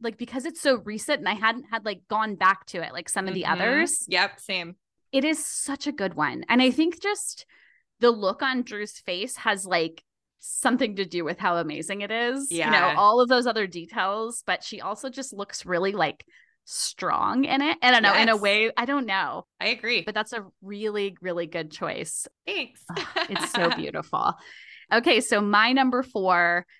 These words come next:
Speaker 1: is Jane magazine from nineteen ninety-seven,
Speaker 2: Of
Speaker 1: which we
Speaker 2: course.
Speaker 1: have an episode about, episode twenty-four. This was shot by Carter Smith.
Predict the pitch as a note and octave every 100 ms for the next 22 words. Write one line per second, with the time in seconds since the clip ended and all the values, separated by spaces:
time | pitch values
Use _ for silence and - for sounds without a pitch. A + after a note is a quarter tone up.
0 | _ _ _ A3 A3 G#3+ - G3+ G3+ B3+
1 | G3+ G3+ G#3 G#3+ A#3+ B3+ A#3 G3+ - B3
2 | B3 C#4+ E4 - E3+ E3 D#3+ E3+ A3+ C#4+
3 | D#3 G3+ - E3 D3 C#3 C#3+ A3+ D4 -
4 | C#4 G#3+ B3+ - A3+ A#3 C4 - G#3+ G3
5 | G3 G3+ - G3 F#3 F3 F#3 A#3+ _ G3+
6 | G3+ G#3 G#3 F#3 A3 G3 G3 - D#3 -
7 | A2+ E4+ E4+ _ _ _ G3+ A#3 - A3
8 | A3+ - A3+ G3 - F#3+ F3+ F3+ - A3
9 | G#3 B3+ D4+ - G3 F3+